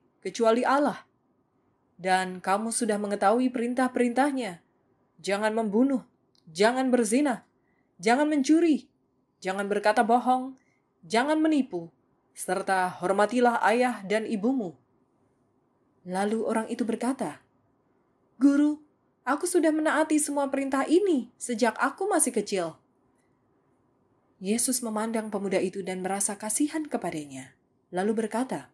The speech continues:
"Masih ada satu hal lagi yang harus kamu lakukan.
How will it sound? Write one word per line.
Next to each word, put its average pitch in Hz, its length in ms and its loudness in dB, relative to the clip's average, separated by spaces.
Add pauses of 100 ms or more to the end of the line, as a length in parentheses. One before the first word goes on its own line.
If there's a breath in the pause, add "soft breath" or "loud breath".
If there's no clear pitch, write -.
(920)
"Masih 220 320 2
ada 214 240 2
satu 208 240 2
hal 190 240 0
lagi 214 320 0
yang 196 160 2
harus 190 400 -2
kamu 165 240 -4
lakukan. 156 640 -8